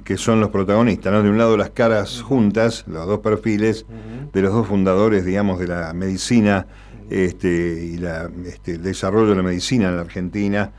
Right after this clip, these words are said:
Speaker 1: la medicina inclusiva,
Speaker 2: Claro,
Speaker 1: Carrillo.
Speaker 2: ¿no? La que, la que conocemos hoy gracias a ellos.
Speaker 1: Sí, bueno, el billete de dos lucas va a solucionar un problema, que es el de los cajeros.
Speaker 2: Sí,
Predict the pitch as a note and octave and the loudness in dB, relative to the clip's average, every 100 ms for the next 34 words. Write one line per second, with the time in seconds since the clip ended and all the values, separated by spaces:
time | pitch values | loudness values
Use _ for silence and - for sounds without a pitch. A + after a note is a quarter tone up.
0 | - - - F#2+ E2+ F#2 - G#2+ F#2+ F#2 | -20 -20 -10 -4 -2 -2 0 2 2 0
1 | F#2 C#3+ A#2+ F#2 D#2+ F2+ G#2 A2 G2 F#2 | -2 0 2 2 0 -2 0 2 2 0
2 | A#2+ A2 G#2+ A2+ A2 G#2 G2+ A2+ A2+ C#3+ | -2 -6 -10 -10 -10 -10 -10 -10 -8 -8
3 | C3 A#2+ C#3 C#3 A#2+ A2 G#2 A#2 C#3+ A#2 | -8 -6 -4 -2 -4 -6 -8 -8 -8 -8
4 | F#2+ - G#2+ F#2+ G2 B2+ G#2 G#2 A2+ C3+ | -4 0 2 0 0 0 2 2 2 0
5 | C#3 C#3 A#2+ C3 D3+ B2+ A2 G#2 G#2 A2+ | 2 4 4 4 2 4 4 4 2 2
6 | G#2 G2+ A2 A#2 - - D3 C#3 A#2 G#2 | 0 0 0 0 -4 -2 0 2 2 2
7 | F#2+ F2+ F#2 G#2 G#2+ G2+ F#2+ G#2 G2 A2 | 0 -2 -4 -2 0 0 0 -2 0 0
8 | E2+ D#2+ - - C3 | 0 -6 -10 -12 -10